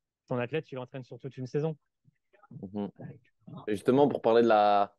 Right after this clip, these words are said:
Speaker 2: la préparation mentale, j'ai justement reçu un livre à Noël sur, euh, la, la Bible de la prépa mentale. Il y a <laughs> six cent cinquante pages. J'ai pas encore commencé vu que j'avais examen, mais, euh, c'est hyper important pour moi. La, le mental est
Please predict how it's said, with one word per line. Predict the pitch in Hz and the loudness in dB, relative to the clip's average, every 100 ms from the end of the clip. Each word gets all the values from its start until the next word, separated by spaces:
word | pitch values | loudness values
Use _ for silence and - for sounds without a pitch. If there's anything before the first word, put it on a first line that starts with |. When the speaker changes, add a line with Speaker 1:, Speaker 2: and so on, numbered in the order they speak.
| _ _ _ - | _ _ _ -10
Speaker 2:
la | 92 | -6
préparation | 101 107 107 117 | 0 0 0 -2
mentale, | 113 104 131 131 | -2 2 4 4
j'ai | 101 101 | 2 -4
justement | 95 127 127 | -2 2 2
reçu | 117 - 131 | 0 -2 -2
un | 120 | 0
livre | 123 104 | 0 0
à | 117 | 0
Noël | 117 123 | 2 0
sur, | 117 117 107 | -2 -2 0
euh, | 107 107 104 | 2 2 0
la, | 101 104 - | -2 -4 -4
la | 110 | -6
Bible | 107 143 135 | -2 0 2
de | 127 | 2
la | 120 | 0
prépa | - 120 123 | -2 -4 -4
mentale. | 120 113 123 120 | -4 -4 -2 -2
Il | 104 | -2
y | |
a | 107 107 | -4 -6
<laughs> | |
six | - 135 | -4 -6
cent | - 180 | -4 -4
cinquante | 143 135 131 123 113 | -2 -4 -2 -2 -2
pages. | - 127 123 - _ _ _ | -2 0 0 -4 _ _ _
J'ai | 113 | -6
pas | 113 | -2
encore | 143 127 135 | 0 0 -4
commencé | 131 117 143 | -6 -4 -4
vu | 131 | -2
que | 113 | -4
j'avais | 113 113 | -2 -2
examen, | 110 139 147 | -4 -6 -8
mais, | 101 | -8
euh, | 98 98 - _ _ _ _ _ _ - | -8 -10 -14 _ _ _ _ _ _ -20
c'est | - 110 113 | 2 4 6
hyper | 131 139 127 | 4 4 4
important | 123 113 117 127 113 | 4 0 -2 -4 -6
pour | 110 | -4
moi. | 117 | 0
La, | 110 98 101 98 | 2 2 0 -2
le | 101 | -2
mental | 101 101 117 113 | -4 0 2 4
est | 95 | 2